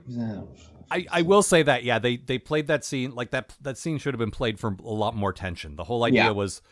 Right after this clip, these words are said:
Speaker 2: there was actually a really nice exchange between Archer and Trip where it's like, um, "Can we go faster? Captain, we're already going four point eight.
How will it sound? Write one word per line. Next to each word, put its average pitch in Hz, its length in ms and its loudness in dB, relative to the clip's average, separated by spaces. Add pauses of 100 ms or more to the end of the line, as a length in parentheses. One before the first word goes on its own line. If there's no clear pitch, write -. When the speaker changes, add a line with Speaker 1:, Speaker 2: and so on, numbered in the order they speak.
(200)
Speaker 2:
there 156 100 0
was 156 120 2
actually 147 240 2
a 131 40 2
really 127 200 0
nice 107 260 -4
exchange 110 440 -6
between 98 520 -8
Archer 98 300 -8
and 87 100 -8
Trip - 260 -4 (100)
where 92 320 -8
it's 95 220 -18
like, 90 280 -12
um, 92 440 -4 (720)
"Can 95 160 -8
we 107 80 -2
go 127 160 0
faster? 127 560 -2
Captain, 147 240 -2
we're 135 80 2
already 151 160 2
going 135 560 0
four 143 200 0
point 120 300 -2
eight. 127 220 -2